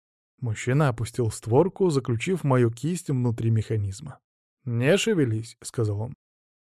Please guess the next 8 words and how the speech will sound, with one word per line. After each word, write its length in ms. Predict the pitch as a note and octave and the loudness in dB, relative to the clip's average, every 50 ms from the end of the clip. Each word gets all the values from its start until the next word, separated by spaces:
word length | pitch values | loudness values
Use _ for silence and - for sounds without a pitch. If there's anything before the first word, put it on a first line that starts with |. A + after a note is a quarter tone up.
| _ _ _ _ _ _ _ _ _ _ - | _ _ _ _ _ _ _ _ _ _ -2
Приложил 480 | - A#2+ A#2 A#2+ A#2+ A2+ A#2 D3+ F3+ | 2 4 6 6 6 6 6 6 6
палец 340 | F3+ - F3+ F3+ F#3 F3+ - | 6 6 6 6 6 4 2
к 60 | - _ | -4 _
красному 520 | - - C3 C#3 D3 C#3 - C#3 C3 B2+ A#2 | -2 2 4 6 4 4 4 2 0 0 0
кружку 380 | A2+ A2+ A2 - - - F3+ | 0 0 -2 -2 -2 -2 0
на 160 | G3 G3+ F3 A2+ | 0 0 0 -2
крышке 420 | - A#2+ A#2 A#2 A#2 - - A#2+ | 0 0 0 0 0 -2 -4 -4
артефакта. 800 | A2+ A2 - - - A2 - C3 B2 - - - - - - | -4 -4 -6 -8 -10 -10 -10 -12 -14 -16 -16 -20 -20 -20 -20